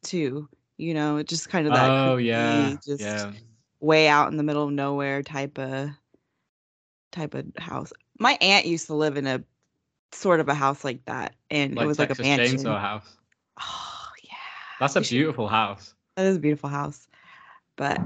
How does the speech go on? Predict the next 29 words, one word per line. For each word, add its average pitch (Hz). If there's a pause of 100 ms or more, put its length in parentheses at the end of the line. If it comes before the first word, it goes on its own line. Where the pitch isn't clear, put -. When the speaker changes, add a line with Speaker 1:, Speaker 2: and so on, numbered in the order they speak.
Speaker 2:
It's 151
still 147
Speaker 1:
um, 120
Speaker 2:
there 147
as 117
well. 123
It's 113
now 135
a 110
chiropractor's 107
office. 98 (1400)
Speaker 1:
That's 165
disappointing. 139
Speaker 2:
I'm, 135 (220)
I'm 110
sure 143
it's, -
like, 101
near 110
you, 107
isn't 104
Speaker 1:
I 143
Speaker 2:
it? 277
Speaker 1:
think 440
we 453
talked 190
about 156
that 131
before. 143